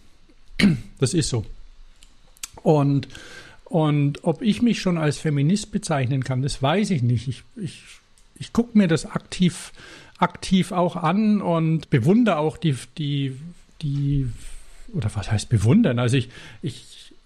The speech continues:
finde, die, die Frauen haben noch nicht alle,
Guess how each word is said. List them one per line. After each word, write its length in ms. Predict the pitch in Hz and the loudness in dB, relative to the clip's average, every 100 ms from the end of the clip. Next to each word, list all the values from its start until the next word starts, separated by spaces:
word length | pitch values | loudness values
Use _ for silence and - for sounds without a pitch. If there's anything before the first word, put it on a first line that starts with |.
| _ | _
finde, 520 | - 180 170 165 156 | -4 0 2 2 2
die, 520 | 151 147 143 135 127 - _ _ _ - | 0 0 2 2 -2 -8 _ _ _ 0
die 100 | 147 | 0
Frauen 380 | - 135 196 160 | 2 2 2 2
haben 120 | 165 | 2
noch 160 | 160 | 2
nicht 200 | 131 170 | 2 2
alle, 340 | 175 156 160 | 2 0 2